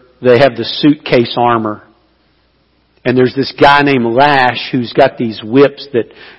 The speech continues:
give these, uh, powerful electronic charges, shocking,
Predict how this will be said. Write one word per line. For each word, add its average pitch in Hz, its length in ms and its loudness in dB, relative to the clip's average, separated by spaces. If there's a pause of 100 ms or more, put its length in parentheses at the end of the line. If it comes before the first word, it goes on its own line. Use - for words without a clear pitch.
(100)
give 120 260 -2
these, 117 380 -4
uh, 104 260 -6
powerful 139 720 2
electronic 131 880 0
charges, 135 720 0
shocking, 143 760 0